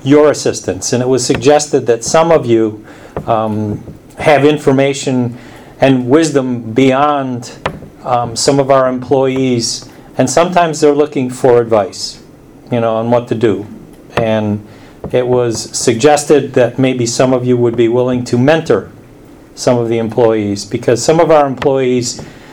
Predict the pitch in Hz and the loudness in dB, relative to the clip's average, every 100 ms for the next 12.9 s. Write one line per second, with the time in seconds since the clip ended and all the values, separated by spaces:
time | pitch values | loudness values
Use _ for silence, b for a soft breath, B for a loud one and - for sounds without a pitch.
0 | B - 175 190 147 170 170 160 160 143 | B 2 4 4 2 2 2 2 0 0
1 | 131 156 143 135 123 131 131 127 123 123 | 0 -4 -2 -4 -2 -2 0 0 -2 0
2 | 127 117 104 131 135 127 123 120 120 120 | 0 0 -2 -2 0 2 2 0 -2 -2
3 | 113 107 110 104 123 110 131 127 123 120 | -2 -2 -2 -2 -4 -2 0 2 2 0
4 | 117 B B - 120 131 120 123 117 113 | -4 B B -8 2 2 4 0 0 0
5 | 110 - 110 113 117 - - 117 113 113 | 0 0 -2 -2 -4 -6 -2 2 2 2
6 | 113 113 110 101 - B B B - 156 | 0 -2 -4 -4 -6 B B B 0 4
7 | 151 160 180 180 165 151 139 - 156 143 | 4 4 2 2 0 0 -2 0 0 0
8 | 139 127 123 120 151 143 - - - - | 0 -2 -2 2 2 2 -6 -14 -16 -18
9 | - - - - - - - 127 131 131 | -20 -20 -20 -20 -20 -8 0 2 2 0
10 | 131 113 127 123 117 113 B B B - | -4 -2 0 0 0 -4 B B B 0
11 | 185 175 156 143 139 127 127 123 110 117 | 2 4 2 0 -2 -2 0 0 -2 -4
12 | 113 107 - 101 117 95 101 95 | -2 -4 -4 -2 0 0 0 -6